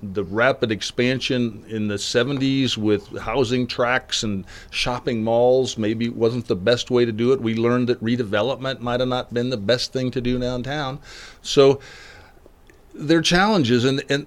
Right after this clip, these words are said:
it's a good challenge to have 'cause things just can't stay stagnant. You know, our, our children, my education was different than my son's, and now it's different than my granddaughter's. So all those things, we, we, you roll with the punches, and you try to come out with a better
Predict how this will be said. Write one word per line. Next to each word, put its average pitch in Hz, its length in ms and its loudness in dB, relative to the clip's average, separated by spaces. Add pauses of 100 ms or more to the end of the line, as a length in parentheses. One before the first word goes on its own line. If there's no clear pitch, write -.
it's 147 220 2
a 151 60 4
good 208 280 2
challenge 175 480 0
to 175 100 2
have 160 440 -2
'cause 123 200 0
things 165 440 -2
just - 340 -2
can't 147 380 -4
stay 131 360 0
stagnant. 151 720 -4 (120)
You 110 200 -4
know, 110 280 2
our, 104 340 0
our 98 260 -2
children, 170 460 0
my 123 240 0
education 131 580 0
was 123 140 -2
different 135 340 -4
than 143 140 -2
my 147 160 -4
son's, 131 500 -2
and 107 80 -2
now 110 160 -2
it's 127 140 -6
different 143 320 -4
than 151 160 -2
my 147 120 -4
granddaughter's. 143 800 -8 (360)
So 135 340 4 (300)
all 233 200 2
those 185 300 2
things, 151 480 2
we, 147 340 -2 (440)
we, 131 320 -4
you 151 120 -2
roll 170 300 4
with 196 160 4
the 170 80 0
punches, 220 580 -2
and 120 160 -2
you 131 120 -2
try 151 440 2
to 135 340 -2
come 143 280 -6
out 110 240 -2
with 113 340 0
a 110 60 -2
better 101 540 0